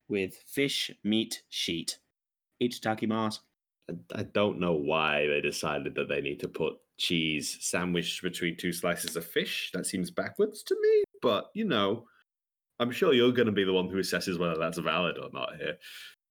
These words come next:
Speaker 1: So the cheese is fine. Cheese is camembert cheese. It's like some processed camembert cheese. Which, to be honest, from the amount of time I've been in Japan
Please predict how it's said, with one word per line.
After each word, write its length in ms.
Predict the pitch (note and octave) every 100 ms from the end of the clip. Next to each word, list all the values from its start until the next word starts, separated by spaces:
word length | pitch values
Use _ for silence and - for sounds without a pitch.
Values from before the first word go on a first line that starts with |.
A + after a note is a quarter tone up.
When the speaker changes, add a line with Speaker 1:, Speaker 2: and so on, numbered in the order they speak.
| _ _ _ _ _
Speaker 1:
So 200 | - E3+
the 80 | E3
cheese 400 | - B3+ C#4+ -
is 120 | A2+
fine. 500 | - B2+ G#2+ F2 F2 _
Cheese 260 | - F3+ C3+
is 240 | A#2 G#2 _ _ _ _ _ _ _ _ _ -
camembert 520 | C#3+ A2+ G#2+ G2+ - _ _ _ -
cheese. 300 | A#2+ F2+ -
It's 160 | -
like 200 | G2+ F#2+
some 120 | - G#2
processed 380 | G#2+ F#2+ E2+
camembert 480 | - F#2 E2+ E2+ F2+
cheese. 300 | - F#2 F2+ - - -
Which, 140 | G#3+
to 80 | G#3
be 120 | G#3
honest, 380 | C4+ D3 C#3+ - _ _ _
from 140 | E3 C#3
the 80 |
amount 260 | B2 D#3 G3
of 60 | -
time 240 | D#3+ C#3
I've 100 | B2
been 180 | C#3 C3+
in 140 | A#2+
Japan 520 | A2+ A2 C#3+ G#2 F#2+